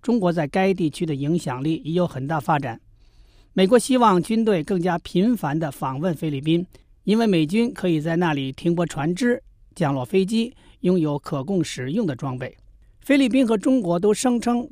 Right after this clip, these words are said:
对南中国海的几个小岛拥有主权，两国争执不断。菲律宾说，这些小岛位于菲律宾三百七十公里专属经济区内。近年来，菲律宾一直被控制在至少三处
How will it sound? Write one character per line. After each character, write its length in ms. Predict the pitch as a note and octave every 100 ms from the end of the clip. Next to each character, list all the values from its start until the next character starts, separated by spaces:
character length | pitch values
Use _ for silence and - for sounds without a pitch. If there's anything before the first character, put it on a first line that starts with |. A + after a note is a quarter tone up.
| -
对 180 | E3+
南 320 | D3 D3 F3 A#3
中 240 | C4 B3
国 160 | G#3 F#3+
海 200 | D3 B2+
的 120 | D3
几 160 | D3+
个 140 | C#3+ C#3+
小 240 | - F3+
岛 240 | G3 A#2+ B2
拥 140 | F#3+
有 140 | F3 D3+
主 160 | C3
权， 340 | A#2+ B2+ C3 - _ - _ - _ - -
两 240 | D#3+ D3+
国 140 | D3+ F3
争 240 | G3+ F#3+
执 80 | D#3
不 120 | B2+
断。 240 | C#3+ C3+ - _ _ _ - _ _
菲 160 | - F#3+
律 100 | E3
宾 180 | E3 D#3+
说， 240 | E3+ E3
这 140 | G#3+
些 160 | A#3 A3
小 260 | - D#3 E3+
岛 260 | C#3 C3
位 140 | E3+ F3+
于 140 | F3+
菲 160 | - A#3
律 100 | E3+
宾 300 | F3+ G3+ F#3+ - -
三 280 | - G#3 G3+
百 200 | D#3 C#3
七 180 | -
十 100 | A3+
公 220 | F3 G3+ F#3+
里 260 | C3 A#2+ -
专 260 | A3 A3
属 220 | G#3 C#3+ B2
经 220 | - G#3+
济 120 | D#3
区 200 | - A#3
内。 180 | G3 - _ - _ _ _ _ _ _
近 160 | - E3
年 120 | D#3
来， 140 | D3+ D3
菲 140 | G3
律 120 | E3
宾 220 | D3 F3+
一 140 | A3+ A#3
直 340 | D3 D#3 A3 -
被 200 | E3+ D#3
控 220 | - G3
制 140 | D#3+
在 180 | D3+ D3
至 220 | C3+ F#3+
少 240 | D3+ B2+ B2
三 320 | - B3+ B3
处 260 | - F3